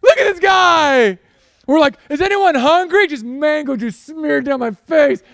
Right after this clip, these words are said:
Uh, not me. And some of you are thinking, "But I don't do mangoes. I'm a meatitarian." In Isaiah fifty-five, there's this one obscure verse that says, "On the Feast of the Lamb,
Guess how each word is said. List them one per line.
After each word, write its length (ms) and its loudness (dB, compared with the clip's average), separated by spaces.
Uh, 120 -4
not 480 -2
me. 680 0
And 100 -6
some 180 4
of 120 0
you 80 4
are 40 -2
thinking, 300 -2
"But 140 2
I 160 2
don't 180 0
do 200 -2
mangoes. 500 0
I'm 180 0
a 60 0
meatitarian." 680 -2
In 100 -8
Isaiah 320 -4
fifty-five, 540 0
there's 160 -8
this 100 -12
one 380 -6
obscure 320 -12
verse 300 -4
that 100 -8
says, 180 -2
"On 180 -4
the 160 -6
Feast 320 -8
of 80 -8
the 60 -10
Lamb, 320 -6